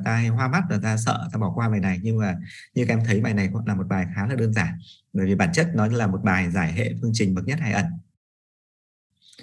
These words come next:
Ờm, câu mười ba. Câu mười ba là một câu về, về biện luận. Ờ, đây phương trình bậc bốn, tìm M để một phương trình bậc bốn dạng trùng phương có bốn nghiệm phân biệt. Thế thì, ờ, cái bài này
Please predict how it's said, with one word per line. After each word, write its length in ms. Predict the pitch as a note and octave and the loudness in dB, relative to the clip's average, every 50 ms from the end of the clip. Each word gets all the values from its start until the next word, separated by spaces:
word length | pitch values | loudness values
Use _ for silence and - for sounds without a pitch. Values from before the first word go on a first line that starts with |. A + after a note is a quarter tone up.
| - - - - _ _ _ _ _ _ _ _ _ _ - | -20 -20 -20 -20 _ _ _ _ _ _ _ _ _ _ -6
Ờm, 580 | - C3 B2+ A#2+ A#2+ A#2+ A#2 A#2 A#2 A#2 A#2 A#2 G#2 - - - - - - F3+ - | 0 2 4 6 6 6 6 4 4 4 2 0 -4 -8 -10 -12 -16 -16 -12 -2 4
câu 160 | - D3+ D3 | 4 4 6
mười 100 | D3 B2 | 6 4
ba. 420 | G#2+ C3 C#3 C#3+ C#3 C3+ C3+ B2+ A2+ - - - - - _ _ _ _ - E3 | 4 4 2 2 2 0 0 -2 -4 -6 -10 -14 -20 -20 _ _ _ _ -6 0
Câu 100 | E3+ D#3+ | 2 4
mười 100 | C#3 B2+ | 4 4
ba 200 | B2 C#3 C#3+ C3+ | 6 4 4 4
là 100 | B2+ A#2 | 2 2
một 120 | G#2+ G#2 A2 | 2 0 0
câu 300 | A2+ C#3 C3+ C3 C3 C3 | 0 0 2 2 2 2
về, 440 | A#2 A2+ A2 G#2+ G#2+ G2+ G2 F#2+ F#2 F#2+ | 4 4 4 4 4 4 2 2 0 0
về 140 | - A2+ G#2+ | 0 0 2
biện 180 | G2 A2 A#2 A2+ | 4 2 2 2
luận. 220 | A#2 B2+ B2+ - B2 - - - - - | 2 0 0 0 -2 -10 -14 -10 -6 -4
Ờ, 340 | - G#2+ G#2 G2+ G2 G2+ G2+ | 0 0 2 2 2 0 0
đây 200 | A2 B2+ B2 A#2+ A2+ | 0 0 0 0 2
phương 100 | A#2 D3+ | 2 2
trình 160 | G#2+ - A2+ | 4 4 4
bậc 160 | G#2+ G#2 G2+ A2 | 4 4 4 4
bốn, 440 | A2 A2 A2+ A#2 D3 F3 G3 F3+ E3 | 4 4 4 4 2 2 2 2 4
tìm 140 | B2+ A2+ A2+ | 4 6 6
M 60 | A2+ A2 G#2 F#2+ | 6 6 6 4
để 60 | F#2 | 4
một 140 | G2 G2 F2+ | 2 0 0
phương 100 | - C3+ B2+ | -2 -4 -2
trình 160 | - A2 G#2 | 2 2 2
bậc 100 | G#2 G2+ | 4 4
bốn 220 | G#2 G#2+ A2 A2 | 4 4 4 4
dạng 220 | A2 D3 B2 - - - | 4 2 0 0 0 0
trùng 160 | - A#2 G#2+ A2 A2+ | 0 0 0 2 2
phương 280 | D#3+ D#3+ D#3+ C#3+ C3 B2+ - - - _ _ _ _ | 4 4 4 2 0 -4 -8 -14 -18 _ _ _ _
có 100 | - A2+ | 0 2
bốn 160 | G#2+ A#2+ A#2 C#3+ | 4 4 4 4
nghiệm 140 | D#3+ - | 0 0
phân 160 | - - C3 B2 | 0 0 2 2
biệt. 160 | A#2 G2+ F#2 A2+ A2+ - - _ _ _ _ - - - - - - - _ _ _ _ _ _ _ _ _ - | 2 2 2 0 -6 -12 -16 _ _ _ _ -20 -20 -20 -20 -20 -20 -20 _ _ _ _ _ _ _ _ _ 0
Thế 80 | E3+ E3 | 2 4
thì, 220 | D#3+ C3+ C3 B2+ | 6 8 8 10
ờ, 480 | A#2+ A#2 A#2 A#2 A2+ A2 A2 G#2+ A2+ - - - - - | 10 10 8 8 6 6 4 2 0 -4 -8 -8 -6 -4
cái 160 | C#3+ C#3+ D3+ | -2 -2 0
bài 200 | D3+ D3+ C#3 B2+ | 2 4 4 6
này 240 | B2 A#2+ A#2 A2+ | 6 6 6 4